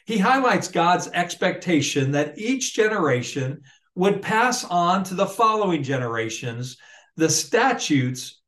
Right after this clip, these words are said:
of that covenant. Psalm chapter seventy-eight, verse five. The psalmist then reminds the congregation of the miracles God had done for the ancestors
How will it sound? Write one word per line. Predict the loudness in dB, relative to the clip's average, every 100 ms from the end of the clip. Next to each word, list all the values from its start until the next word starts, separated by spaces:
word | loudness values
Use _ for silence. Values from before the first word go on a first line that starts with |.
| -6
of | -2
that | 0 -2 0
covenant. | 0 0 -2 -6 -16 _ _ _
Psalm | -2 2 2 2
chapter | 0 0 0
seventy-eight, | -2 -2 0 0 0 -2
verse | -4 -6 -2
five. | -2 0 -2 -8 -20 _ _ _ _ _ _ _ _ _ _ _ 0
The | 0
psalmist | 2 2 4 2 0 0
then | 2
reminds | 2 2 2 0 -2
the | -6
congregation | -6 -4 0 2 2 0 -2 -2 -4 -6 -16 _ _ -2
of | 0 2
the | 2
miracles | 4 4 4 2 0 0 -2 -2
God | 0 2
had | 0 -2
done | 0 0 -2
for | -4 -4
the | -4 -4 -6
ancestors | -4 -4 -2 -2 -4 -6 -4 -6 -10